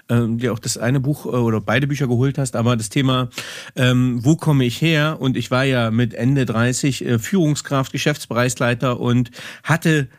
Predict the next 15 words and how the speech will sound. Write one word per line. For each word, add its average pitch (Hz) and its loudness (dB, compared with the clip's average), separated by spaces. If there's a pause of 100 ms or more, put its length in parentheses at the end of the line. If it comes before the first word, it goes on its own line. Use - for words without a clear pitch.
(120)
deswegen 127 0
finde 131 -2
ich 127 -2
das - -8
Wort 135 -2
Censorship 160 -2
so 120 0
schön, 165 0 (500)
ähm, 143 4 (400)
gar 175 2
kein 151 2
Censorship 147 0
für - -2
mich 127 2
selbst. 113 -2